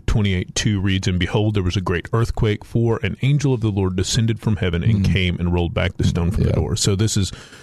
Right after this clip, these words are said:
Speaker 1: literally one of, now understand, um, that i-, if Christ as the,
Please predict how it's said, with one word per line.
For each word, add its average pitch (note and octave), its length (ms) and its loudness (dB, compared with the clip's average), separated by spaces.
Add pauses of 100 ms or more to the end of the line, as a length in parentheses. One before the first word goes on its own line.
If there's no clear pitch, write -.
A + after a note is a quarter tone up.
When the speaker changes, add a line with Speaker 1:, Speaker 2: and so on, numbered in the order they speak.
(200)
Speaker 1:
literally A#2+ 420 4
one G#2 280 2
of, F#2+ 160 0
now A#2+ 120 0
understand, A#2 720 0 (160)
um, F#2+ 460 0 (520)
that G2+ 300 0
i-, E2+ 100 0 (100)
if G2+ 180 0 (640)
Christ A2+ 420 0
as A2 380 2
the, G2 420 0